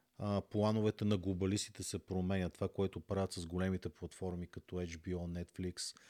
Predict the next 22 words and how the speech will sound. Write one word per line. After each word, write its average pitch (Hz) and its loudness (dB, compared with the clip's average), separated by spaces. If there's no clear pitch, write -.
а, 101 2
как 113 2
се - 0
опитват 107 -2
да 104 4
подменят 101 2
ценности, 92 -2
да 95 2
наваксват 92 0
едва 98 4
ли 107 4
не 104 2
като - -6
баланс 95 2
на 92 0
робските 98 0
времена, 87 0
ужасните 90 2
робски 90 -2
времена, 90 0
когато, 85 -4
а, 87 -2